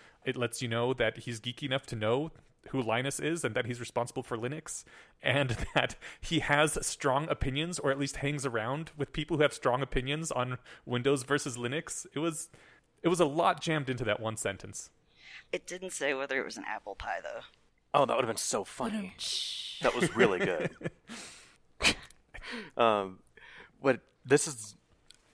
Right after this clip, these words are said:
Speaker 3: that's a, a good, uh, litmus test to me for, like, good humor in the first, like, good comedy in the first place, too. Like, I always like jokes where, like, I'm, uh,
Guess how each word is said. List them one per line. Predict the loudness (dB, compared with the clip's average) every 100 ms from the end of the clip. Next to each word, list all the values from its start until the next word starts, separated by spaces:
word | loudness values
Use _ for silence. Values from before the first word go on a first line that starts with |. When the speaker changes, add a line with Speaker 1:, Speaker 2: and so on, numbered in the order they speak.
| _
Speaker 3:
that's | 4 6
a, | 6 6 2
a | -4
good, | 2 2 2 -4 _ _ _ _
uh, | 0 2 2 0 -6
litmus | -6 -6
test | -2 -4
to | -2
me |
for, | -2
like, | -2 0
good | -2
humor | 0 -6 -6
in | -10
the |
first, | -8 -6 -2
like, | -2
good | -2
comedy | -4 -4 -8
in |
the | -6
first | -8 -8
place, | -10 -10
too. | -6 -6 -2
Like, | 0
I | 6
always | 8 8 4
like | 2
jokes | 2 0 0
where, | 0
like, | 2 0 -6 -20 -20 -8 0
I'm, | 0 0 -6 -12 _ _ _ _ -4
uh, | -2 0 0